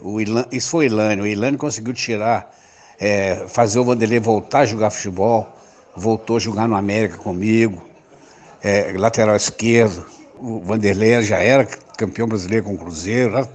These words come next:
já tinha ganho tudo. Eu não posso esquecer também do falecido Ferdinando Cardoso, que nessa época era dono de dois hotéis ali, o Plaza um e o Plaza dois. Então, quando a gente tinha um jogo, por exemplo, contra o Atlético, contra o Cruzeiro e tal,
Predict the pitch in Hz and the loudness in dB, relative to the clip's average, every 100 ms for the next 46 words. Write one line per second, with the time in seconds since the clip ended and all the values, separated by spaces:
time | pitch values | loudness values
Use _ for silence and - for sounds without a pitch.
0 | - 127 120 175 131 175 - 127 120 101 | -14 -12 -2 0 2 2 2 -2 -4 -4
1 | - - - _ _ _ 120 139 - 139 | -18 -20 -20 _ _ _ -6 -4 0 0
2 | 143 - - 131 - 120 90 92 110 139 | 0 -2 -4 -4 -2 -4 -4 -6 -2 -2
3 | 101 - _ _ _ - 95 101 120 113 | -4 -8 _ _ _ -16 -12 -4 0 0
4 | - 113 101 110 101 90 110 101 104 85 | -4 -8 -2 -2 0 -2 -2 -2 -2 -4
5 | 78 110 127 104 - - - 110 110 - | -4 -2 0 0 -4 -14 -6 0 0 2
6 | 104 113 - 120 127 123 90 104 113 110 | 2 2 2 2 4 4 2 2 2 2
7 | 92 98 87 139 139 139 - 104 98 87 | -4 -6 0 0 2 0 0 0 0 -2
8 | 90 90 90 - 104 127 147 123 120 95 | -6 -6 -8 -4 4 6 6 4 2 0
9 | 92 131 170 160 113 139 123 117 95 101 | 0 -2 -2 -2 0 0 0 0 -2 -2
10 | 92 - - - _ - - - _ _ | -2 -6 -14 -16 _ -20 -20 -20 _ _
11 | - 120 135 151 147 156 143 151 135 - | -10 -6 -2 -2 -2 -4 -2 -4 -4 -4
12 | 127 95 117 117 87 101 92 101 - 90 | -4 0 0 0 -2 -4 -2 -4 -8 -6
13 | 92 - 107 117 104 - 87 92 90 85 | -6 -2 4 4 2 -4 -10 -12 -14 -8
14 | 104 110 120 92 - - 123 131 101 | -2 2 2 0 -4 0 2 4 0